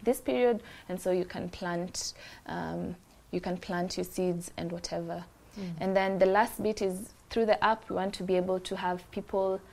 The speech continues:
Speaker 1: um, request us to go and plant trees in, um, whichever public spaces that they have, because Kenya is continually becoming arid and semi-arid. And so
Speaker 2: Mm.
Speaker 1: to counter that, we're hoping to use, uh, the application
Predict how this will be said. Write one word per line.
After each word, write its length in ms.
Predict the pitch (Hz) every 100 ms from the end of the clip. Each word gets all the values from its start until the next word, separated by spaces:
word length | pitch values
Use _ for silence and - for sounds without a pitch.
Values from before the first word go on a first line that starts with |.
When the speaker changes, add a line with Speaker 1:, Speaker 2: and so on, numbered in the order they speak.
| - - - -
Speaker 1:
um, 400 | 175 170 170 165
request 440 | 190 180 277 294 -
us 280 | 277 277 -
to 120 | -
go 200 | 180 185 -
and 160 | 180
plant 320 | - 185 190 -
trees 460 | - 220 226 202 214 -
in, 280 | 175 170 -
um, 340 | 175 170 170 185 - -
whichever 320 | 190 208 185
public 440 | 180 - 185 180 180
spaces 420 | - 175 175 175
that 180 | 170 170
they 100 | 165
have, 280 | 190 202 226 - - - -
because 320 | 180 196 180
Kenya 300 | 180 214 190
is 180 | 185 185
continually 840 | - 190 - - 277 277 269 233
becoming 520 | 190 180 - 190 185 -
arid 320 | 180 175 175
and 140 | 175 175
semi-arid. 680 | 170 170 - 170 165 165 - - -
And 160 | - 180
so 120 | 180
Speaker 2:
Mm. 40 | 185
Speaker 1:
to 100 | 180
counter 380 | - 196 208 202
that, 260 | 185 185 -
we're 120 | 180
hoping 320 | 185 185 180
to 120 | 180
use, 340 | 180 180 175 180 - - -
uh, 320 | 170 175 165 165
the 160 | 180 -
application 800 | 170 - 170 175 175 - 175